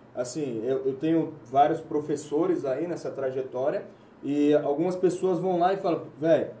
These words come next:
o hambúrguer de vocês tá melhor do que fulano." Eu falo, "Cara,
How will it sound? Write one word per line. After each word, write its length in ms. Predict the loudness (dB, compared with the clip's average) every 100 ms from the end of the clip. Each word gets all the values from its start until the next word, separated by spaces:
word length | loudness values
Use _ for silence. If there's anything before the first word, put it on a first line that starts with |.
| -14
o 100 | -8
hambúrguer 360 | -6 -4 -2 -2
de 60 | 0
vocês 540 | 0 0 0 0 -2
tá 120 | -2
melhor 360 | 0 2 0 -2
do 80 | -6
que 100 | -10
fulano." 440 | -6 0 0 0
Eu 600 | -6 -16 -20 -20 -20 -8
falo, 160 | -4 -2
"Cara, 260 | -2 -4